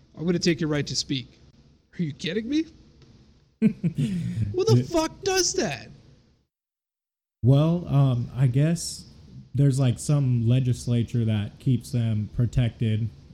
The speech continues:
Speaker 2: and stuff like that from lawsuits as well. And, um, that's kinda what he's thinking about removing, supposedly.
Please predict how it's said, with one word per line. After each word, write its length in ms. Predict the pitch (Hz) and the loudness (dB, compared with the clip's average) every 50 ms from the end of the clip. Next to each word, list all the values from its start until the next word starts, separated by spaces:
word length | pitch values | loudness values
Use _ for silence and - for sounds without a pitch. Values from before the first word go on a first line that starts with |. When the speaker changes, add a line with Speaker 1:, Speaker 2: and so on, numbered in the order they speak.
| - - - | -20 -12 -6
Speaker 2:
and 240 | 117 110 110 107 104 | -4 -2 -2 -2 -4
stuff 300 | - - - 117 113 - | -6 -8 -6 -6 -6 -4
like 140 | 120 110 98 | -4 -4 -4
that 160 | 113 110 107 | -4 -4 -4
from 200 | - 117 113 107 | -2 -2 0 0
lawsuits 1000 | 110 117 120 131 135 127 127 - - 104 92 92 - - - - - - - - - - - - - - _ _ _ _ _ _ - | 2 2 2 2 0 -2 -4 -4 -2 -2 -2 -2 -4 -8 -14 -18 -18 -16 -18 -18 -20 -20 -20 -20 -20 -20 _ _ _ _ _ _ -4
as 200 | 107 104 90 - | -4 -2 -2 -2
well. 520 | 107 113 127 143 147 127 95 82 78 58 - - | -2 0 0 0 0 0 -2 -4 -6 -10 -10 -4
And, 220 | - 120 117 110 123 110 82 98 104 | -2 0 0 0 -2 -4 -6 -8 -8
um, 260 | 104 104 101 98 101 | -6 -6 -6 -4 -2
that's 320 | 107 117 127 143 135 - - | 0 2 2 2 0 -2 -4
kinda 320 | - 143 139 139 139 127 120 | -2 -2 0 0 2 0 0
what 220 | 113 117 123 120 | 2 0 0 0
he's 280 | 113 131 131 117 - - | 0 0 0 0 -2 -4
thinking 360 | - 127 123 120 117 113 113 | -4 -2 -2 -2 0 0 -2
about 380 | 107 104 107 107 101 98 - - - - 113 | -2 -2 -2 -2 -4 -4 -8 -10 -12 -10 -6
removing, 540 | 107 110 110 117 135 139 117 107 90 85 92 - | -2 0 2 4 4 4 2 0 -4 -6 -8 -12
supposedly. 840 | - - 120 107 - 131 123 117 107 101 101 92 95 98 92 90 | -6 -6 -4 -2 -2 0 0 0 0 -2 -4 -4 -4 -6 -6 -6